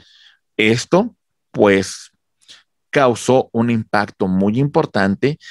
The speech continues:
entre grupos políticos. Entre ellos tenemos el partido antireeleccionista. Ya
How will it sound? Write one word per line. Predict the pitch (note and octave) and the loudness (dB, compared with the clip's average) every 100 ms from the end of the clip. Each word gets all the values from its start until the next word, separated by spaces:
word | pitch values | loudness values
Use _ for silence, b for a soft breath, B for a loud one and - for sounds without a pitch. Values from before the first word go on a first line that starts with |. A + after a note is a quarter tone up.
| B B | B B
entre | - G#2+ A#2 A#2+ A#2+ - | 0 2 2 2 0 -2
grupos | G2+ A2 A#2 B2 A#2 - A2+ G#2+ _ | -4 4 6 6 4 0 0 -2 _
políticos. | G2 F#2+ G2 G#2 - - _ - - _ B B B - | -4 -2 0 -2 -4 -18 _ -18 -18 _ B B B 0
Entre | G#2 F#2+ G#2 G#2 | 0 2 2 2
ellos | A#2 C#3 | 2 0
tenemos | D3+ B2 A2 A#2 B2 - | 0 2 0 0 -4 -4
el | A2 G#2+ G2+ | -2 0 0
partido | F#2 F2+ G2 - A#2+ A#2+ B2 - _ | -2 -4 -6 -2 0 2 2 -2 _
antireeleccionista. | A2 A#2 B2 A#2+ C3 A#2 G#2+ G#2 G2+ G2 - A2 G#2 C#3 G3+ - D#2 - b b b b b | -2 0 -2 -2 0 0 2 2 2 -2 -2 0 2 4 2 2 -6 -6 b b b b b
Ya | - A2+ B2 D#3 | -4 2 2 0